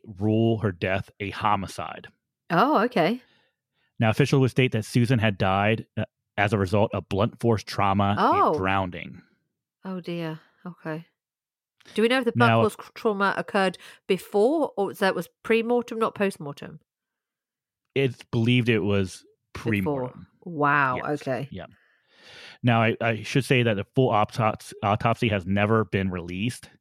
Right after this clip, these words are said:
Speaker 1: and police have never really gone into full detail about her injuries.
Speaker 2: Okay, that's interesting.
Speaker 1: Only th-, only that they were not consistent with an accident.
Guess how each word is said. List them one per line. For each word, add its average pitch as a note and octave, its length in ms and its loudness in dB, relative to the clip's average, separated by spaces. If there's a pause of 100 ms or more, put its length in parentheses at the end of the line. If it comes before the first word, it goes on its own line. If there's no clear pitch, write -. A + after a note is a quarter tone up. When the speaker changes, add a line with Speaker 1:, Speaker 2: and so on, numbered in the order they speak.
(560)
Speaker 1:
and A#2+ 180 2
police A#2+ 380 0
have A2 200 -2
never A2 380 2
really G#2 240 0
gone G2 240 0
into G2 500 -4
full G2+ 160 0
detail F#2 420 -4
about F#2 340 -6
her A2+ 120 -2
injuries. D3 560 0 (240)
Speaker 2:
Okay, D3+ 480 -2
that's D#3+ 300 0
interesting. C#3+ 440 -2
Speaker 1:
Only D#3 460 4
th-, B2+ 140 -10 (260)
only C3+ 260 2
that C3 200 0
they B2+ 120 4
were A2 180 4
not G#2+ 420 0
consistent - 500 -8
with - 140 -12
an G2 80 -10
accident. F2+ 460 -14